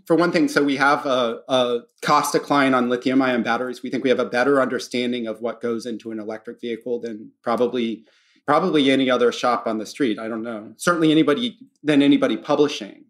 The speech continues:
That informs both our top line forecasts. I alluded to it. We, we,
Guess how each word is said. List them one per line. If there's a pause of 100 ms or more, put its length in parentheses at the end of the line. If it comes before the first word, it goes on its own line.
(160)
That
informs
both
our
top
line
forecasts.
I
alluded
to
it.
We, (120)
we,